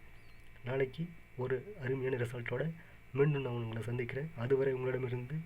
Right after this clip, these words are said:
விடைபெறுவது உங்கள் குதிரைமார் சேனல். ஃப்ரெண்ட்ஸ், இறுதியில பி சி உங்களுக்காக வெயிட்டிங்.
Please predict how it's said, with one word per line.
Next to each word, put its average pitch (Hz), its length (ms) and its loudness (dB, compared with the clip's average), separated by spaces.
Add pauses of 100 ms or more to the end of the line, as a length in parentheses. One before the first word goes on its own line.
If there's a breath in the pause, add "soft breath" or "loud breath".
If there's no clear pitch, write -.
(300 loud breath)
விடைபெறுவது 131 600 4
உங்கள் 127 240 2
குதிரைமார் 123 400 0
சேனல். 143 320 0 (440 loud breath)
ஃப்ரெண்ட்ஸ், 170 260 2 (680)
இறுதியில 147 480 2 (640)
பி 156 160 4
சி 175 240 -2 (480)
உங்களுக்காக 131 420 2
வெயிட்டிங். 110 360 -4